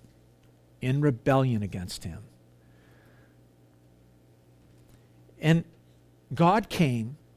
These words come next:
he sent his son, and in his love, he saw that through the death of Jesus, I was reconciled to him, his enemy, reconciled to him. And so it was death for his enemies. But again,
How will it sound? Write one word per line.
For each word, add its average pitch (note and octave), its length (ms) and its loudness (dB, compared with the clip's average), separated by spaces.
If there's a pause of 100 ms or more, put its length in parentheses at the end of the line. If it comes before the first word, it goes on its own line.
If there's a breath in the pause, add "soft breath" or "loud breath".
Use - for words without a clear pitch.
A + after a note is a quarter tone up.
(300)
he C#3 80 -4
sent E3 340 0
his G#3+ 140 0
son, A#2 500 -2
and B2 160 -2
in D3 140 2
his G3 280 0
love, A2 540 -2 (560 soft breath)
he D#3+ 140 2
saw G3+ 460 4
that - 180 0
through F3 200 2
the C#3 100 2
death D3 420 2
of G3+ 160 0
Jesus, C3+ 640 -2 (100)
I B2 160 4
was D3 280 0
reconciled A2+ 960 -4
to G#2+ 140 -4
him, - 300 -12 (540 soft breath)
his E3+ 320 4
enemy, C3+ 520 0 (960 soft breath)
reconciled F3 840 2 (240 soft breath)
to F3 180 6
him. B2 300 2
And A2+ 100 -4
so F#3+ 140 6
it G3+ 80 2
was D3+ 180 6
death G#3+ 480 2
for G#3 160 4
his F3 260 6
enemies. D#3+ 600 0 (460 loud breath)
But F3 100 6
again, G#3 400 4